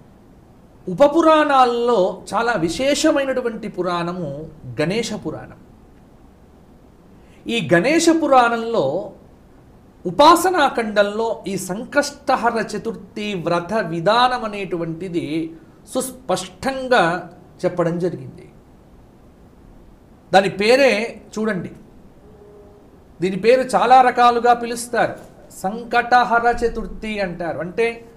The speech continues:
సమస్తమైనటువంటి సంకటములను తొలగింపచేసేటువంటిది, కష్టములను తొలగింపచేసేటువంటిది, హరింపచేసేటువంటిది, మహాగణపతికి చాలా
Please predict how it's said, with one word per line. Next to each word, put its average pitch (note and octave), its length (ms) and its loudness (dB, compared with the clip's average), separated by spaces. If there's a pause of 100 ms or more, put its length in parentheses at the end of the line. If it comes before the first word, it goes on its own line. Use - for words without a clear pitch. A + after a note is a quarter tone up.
(340)
సమస్తమైనటువంటి A#3+ 1400 0
సంకటములను A#3 960 -2
తొలగింపచేసేటువంటిది, A3 1500 -6 (440)
కష్టములను A#3+ 760 0
తొలగింపచేసేటువంటిది, A3 1500 -4 (360)
హరింపచేసేటువంటిది, A#3 1600 -4 (600)
మహాగణపతికి A#3 1160 4
చాలా A#3 280 2